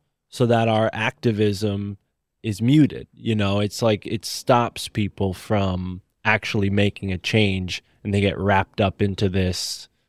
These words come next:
system that's, y-, you know, only benefiting those same people they think they're fighting against in a certain way. And I think with your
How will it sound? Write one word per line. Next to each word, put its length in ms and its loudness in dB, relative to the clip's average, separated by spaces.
system 640 4
that's, 280 0
y-, 160 -4
you 220 -6
know, 120 -2
only 300 2
benefiting 760 0
those 200 -2
same 340 0
people 320 -2
they 200 0
think 300 -2
they're 140 0
fighting 460 -2
against 560 -4
in 80 -2
a 80 -4
certain 400 -4
way. 240 2
And 160 -4
I 80 4
think 280 2
with 240 0
your 440 2